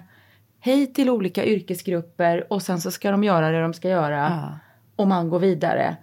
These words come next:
Speaker 2: Ja.
Speaker 1: Och sen kan det finnas en trevlig människa där bakom. Så, ja.
Speaker 2: Och han
Speaker 1: det,
Speaker 2: kanske
Speaker 1: så när man,
Speaker 2: behövde
Speaker 1: när man
Speaker 2: få
Speaker 1: hinner se personer en liten stund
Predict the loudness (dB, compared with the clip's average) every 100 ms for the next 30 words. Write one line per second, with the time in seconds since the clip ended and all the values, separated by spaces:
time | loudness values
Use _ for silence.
0 | -12 -12 -4 -2 0 -2 0 0 2 2
1 | 2 0 -2 -2 0 0 0 0 0 -2
2 | 0 -4 -6 -12 -14 -18 -20 -8 -4 -4
3 | 0 2 2 -2 -14 0 2 4 6 4
4 | 4 6 8 8 8 6 4 0 0 2
5 | 2 2 2 2 2 0 -2 -4 -8 -8
6 | -2 -2 -2 -2 -4 0 0 -2 -6 0
7 | 2 4 0 2 2 2 -2 -6